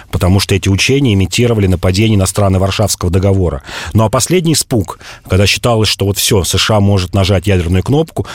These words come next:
вот этот безумный президент Рейган, как его тогда называли в печати,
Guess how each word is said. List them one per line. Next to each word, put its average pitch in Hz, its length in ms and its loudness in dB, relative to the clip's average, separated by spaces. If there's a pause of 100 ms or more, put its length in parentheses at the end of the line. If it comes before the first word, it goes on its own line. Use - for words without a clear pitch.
(120)
вот 92 100 0
этот 98 160 2
безумный 95 500 2
президент 90 520 -2
Рейган, 143 320 0
как - 240 -4
его 104 120 2
тогда 101 200 2
называли 95 480 2
в - 80 -6
печати, 90 500 -2